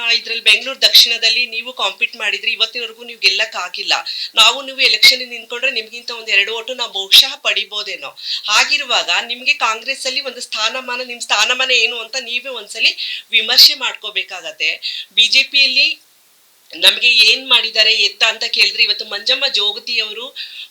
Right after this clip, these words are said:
ಪದ್ಮಶ್ರೀ ಅವಾರ್ಡ್ ಅನ್ನ ಪಡೆದಿದ್ದಾರೆ. ಅದು ಬಿ ಜೆ ಪಿಯಿಂದ ಸಾಧ್ಯ ಆಗಿರೋದು. ಪದ್ಮಶ್ರೀ ಅವಾರ್ಡ್ ಅನ್ನೋದು ರೋಡಲ್ಲಿ ಭಿಕ್ಷೆ ಬೇಡವಂಥವ್ರಿಗೆ, ಕುಣಿಯುವಂಥವ್ರಿಗೆ ಸಿಗತ್ತೆ ಅಂತ ಹೇಳಿದ್ರೆ ಯಾರ್ ಕಾರಣದಿಂದ ಸಿಗತ್ತೆ, ಯಾವ ರೀತಿಯಾಗಿ ಸಿಗತ್ತೆ, ನೀವ್ ಯೋಚನೆ ಮಾಡ್ಬೇಕು.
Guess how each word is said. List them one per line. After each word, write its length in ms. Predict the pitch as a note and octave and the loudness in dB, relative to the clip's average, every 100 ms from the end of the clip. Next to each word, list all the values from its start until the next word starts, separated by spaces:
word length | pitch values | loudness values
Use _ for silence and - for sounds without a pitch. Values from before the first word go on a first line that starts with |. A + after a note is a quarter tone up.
| - | 2
ಪದ್ಮಶ್ರೀ 480 | G#3+ A#3 D4+ - C#4+ | 2 4 6 6 6
ಅವಾರ್ಡ್ 300 | A3 A3 A3 | 4 4 2
ಅನ್ನ 100 | A3+ | -8
ಪಡೆದಿದ್ದಾರೆ. 500 | A3+ F#3+ F#3+ G3 B3+ | -6 -6 -4 0 0
ಅದು 140 | C#4 | 0
ಬಿ 160 | A3 G#3 | 0 2
ಜೆ 140 | A#3+ | 4
ಪಿಯಿಂದ 320 | B3+ B3+ A3 | 2 -2 -4
ಸಾಧ್ಯ 440 | A3+ A3 F3+ - F#3+ | -6 0 -2 2 2
ಆಗಿರೋದು. 520 | E3 E3+ D#3+ C#3 - - - - _ _ | 2 -2 -8 -8 -14 -16 -18 -20 _ _
ಪದ್ಮಶ್ರೀ 480 | A#3+ A#3+ D4+ D#4 D#4 | 2 4 4 6 6
ಅವಾರ್ಡ್ 300 | B3 B3+ B3 | 4 4 2
ಅನ್ನೋದು 300 | B3 A#3+ A#3+ | 0 -2 -4
ರೋಡಲ್ಲಿ 360 | A3 A#3 C#4 A#3 | -2 0 0 -2
ಭಿಕ್ಷೆ 300 | A3+ - B3+ | 4 4 4
ಬೇಡವಂಥವ್ರಿಗೆ, 800 | A#3+ A3 G#3+ G#3+ G#3 G#3 G#3 | 2 2 0 -4 -8 -4 -2
ಕುಣಿಯುವಂಥವ್ರಿಗೆ 800 | G#3 A#3+ B3+ C#4 B3+ A#3 A3+ A3+ | -4 -8 -10 -6 -6 -6 -8 -6
ಸಿಗತ್ತೆ 460 | A3 - G#3+ A3+ A#3+ | -4 -4 -4 -2 -2
ಅಂತ 160 | G3 F#3+ | -2 -2
ಹೇಳಿದ್ರೆ 340 | F3 E3+ C4 | -4 0 0
ಯಾರ್ 260 | A3+ F#3+ - | 2 2 0
ಕಾರಣದಿಂದ 480 | D#4+ C4+ A3 G#3+ | -4 -6 -8 -10
ಸಿಗತ್ತೆ, 480 | F#3+ - F3+ D#3+ B3+ | -10 -6 -2 -2 0
ಯಾವ 220 | A3+ F#3+ | 2 2
ರೀತಿಯಾಗಿ 360 | B3 C4 C4 A#3+ | 2 -2 -2 -2
ಸಿಗತ್ತೆ, 300 | A3 A3+ A#3+ | -2 -4 -4
ನೀವ್ 240 | A#3+ A#3+ | -10 -10
ಯೋಚನೆ 340 | G3+ G#3+ G#3+ B3 | -4 0 0 -2
ಮಾಡ್ಬೇಕು. 600 | A3+ F#3 F3+ D3+ D3+ | -6 -8 -10 -10 -16